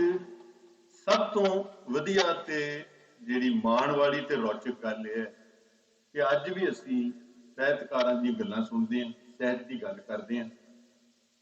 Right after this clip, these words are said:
ਨਾ ਸਿਰਫ ਇਸ ਤਰ੍ਹਾਂ ਅਸੀਂ ਘੰਟਾ ਘੰਟਾ ਬੈਠ ਕੇ ਪੰਜਾਬੀ ਦੇ ਨਾਟਕ ਵੀ ਵੇਖਦੇ ਹਾਂ। ਹਰ ਤਰ੍ਹਾਂ ਦੇ ਜਿਹੜੇ ਸੱਭਿਆਚਾਰਕ ਪ੍ਰੋਗਰਾਮ ਆ, ਉਹ ਜਿਸ ਮਾਹੌਲ 'ਚ ਇਸ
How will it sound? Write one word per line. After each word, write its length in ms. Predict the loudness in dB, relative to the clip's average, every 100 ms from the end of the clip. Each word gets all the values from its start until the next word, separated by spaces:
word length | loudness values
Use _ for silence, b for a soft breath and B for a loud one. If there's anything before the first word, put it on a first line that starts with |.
| _ 0
ਨਾ 240 | 4 4
ਸਿਰਫ 260 | 4 2 2
ਇਸ 120 | -4
ਤਰ੍ਹਾਂ 380 | 0 2 2 0 -6 -20 -20 -20 _
ਅਸੀਂ 520 | -12 -6 -6 -4 -6 -12 -20 _ _ _ _ _ _ _ _
ਘੰਟਾ 220 | 0 4 4
ਘੰਟਾ 300 | 4 2 4
ਬੈਠ 320 | 4 2 0
ਕੇ 80 | -4
ਪੰਜਾਬੀ 500 | -2 0 0 2 2
ਦੇ 260 | 2 -2 -2
ਨਾਟਕ 320 | -2 -2 -4 -8
ਵੀ 260 | -4 -4 -4 -12 -20 _
ਵੇਖਦੇ 340 | -10 -10 -12 -14
ਹਾਂ। 80 | -14 _ _ _ _ _ _ _ _ _ _ _ 4
ਹਰ 240 | 6 6
ਤਰ੍ਹਾਂ 200 | 6 6
ਦੇ 120 | 6
ਜਿਹੜੇ 200 | 6 6
ਸੱਭਿਆਚਾਰਕ 760 | 4 4 4 6 6 2 2 -2
ਪ੍ਰੋਗਰਾਮ 520 | 0 2 4 4 2
ਆ, 80 | 0
ਉਹ 140 | 0 0
ਜਿਸ 440 | 0 0 0 -4
ਮਾਹੌਲ 520 | -4 0 2 2 0
'ਚ 80 | 0
ਇਸ 180 | -4